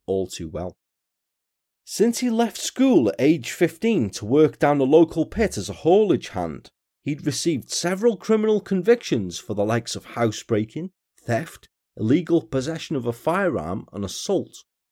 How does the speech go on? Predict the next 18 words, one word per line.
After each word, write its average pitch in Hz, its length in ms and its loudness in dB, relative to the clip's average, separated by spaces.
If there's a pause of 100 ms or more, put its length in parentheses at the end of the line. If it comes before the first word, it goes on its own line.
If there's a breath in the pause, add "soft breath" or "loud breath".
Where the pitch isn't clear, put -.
(100)
receiving 156 580 0
Borstal 202 560 4
training 120 420 0
for - 140 -8
two 120 280 -2
counts 120 360 -4
of 92 100 -8
these - 360 -12 (140)
in 95 160 -4
nineteen 170 420 -2
fifty-six 185 800 -4 (100)
and 95 160 -6
nineteen 139 460 -2
fifty-seven 117 840 -8
respectively. 87 800 -10 (1160)
In 107 120 -2
nineteen 247 440 2
fifty-nine, 214 880 0